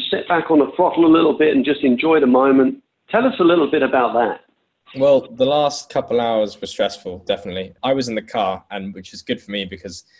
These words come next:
Speaker 2: I would have hated
Speaker 1: Right.
Speaker 2: to be in the garage watching it. And it was, yeah, we were leading the race. We had about a minute and a half lead, minute, forty seconds. And then with an hour to go with me in the car,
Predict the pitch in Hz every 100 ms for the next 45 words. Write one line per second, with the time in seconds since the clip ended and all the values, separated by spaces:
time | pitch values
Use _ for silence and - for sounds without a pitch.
0 | _ _ - 98 98 95 _ _ - -
1 | 110 - 98 - 95 92 101 101 92 92
2 | 98 101 - - 87 87 _ _ _ -
3 | 110 117 120 120 110 - 117 123 110 110
4 | 110 127 131 110 98 98 107 - - -
5 | 107 104 113 110 92 101 110 104 87 101
6 | 101 95 - 98 98 95 95 _ _ 101
7 | 98 95 - _ 104 - 90 - 92 -
8 | 92 - - _ _ 104 107 110 107 110
9 | 117 113 - 104 104 95 95 _ _ 67
10 | 104 104 107 101 101 - 113 71 -